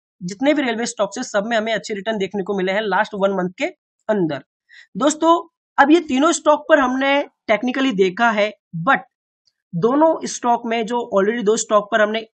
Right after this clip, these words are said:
इरकॉन और, अ, आरबीएनएल पे डिस्कस किया है, उसमें एंट्री बन ही नहीं रही है। लेकिन आप अपने वॉच लिस्ट में आईआरएफ़सी को ऐड करके रखें, क्योंकि अगर आईआरएफ़सी वीकली पर थर्टी सेवन के ऊपर दिखता है,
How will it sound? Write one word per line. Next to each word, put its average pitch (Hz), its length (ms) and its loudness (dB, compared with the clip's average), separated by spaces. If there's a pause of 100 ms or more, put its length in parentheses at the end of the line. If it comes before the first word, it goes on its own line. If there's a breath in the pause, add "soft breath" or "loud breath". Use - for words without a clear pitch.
इरकॉन 208 500 -2
और, 202 300 0 (100)
अ, 185 40 -4
आरबीएनएल 185 640 0
पे 220 100 -6
डिस्कस 190 360 -4
किया 202 220 -2
है, 214 60 2
उसमें 220 300 -4
एंट्री 208 260 -4
बन 202 180 0
ही 214 160 0
नहीं 202 200 0
रही 160 240 -2
है। 147 80 -6 (340)
लेकिन 269 380 0 (400)
आप 302 160 6
अपने 302 220 0
वॉच 240 340 0
लिस्ट 277 300 -4
में 214 260 -2 (480)
आईआरएफ़सी 247 520 0
को 285 320 -4
ऐड 196 200 2
करके 165 220 -8
रखें, 131 240 -14 (280)
क्योंकि 208 400 -4 (380)
अगर 226 340 0
आईआरएफ़सी 196 460 -2
वीकली 180 340 -6
पर 196 220 -4 (500 soft breath)
थर्टी 233 260 2
सेवन 240 320 0
के 262 120 -10
ऊपर 247 300 -6
दिखता 170 380 0
है, 208 200 -2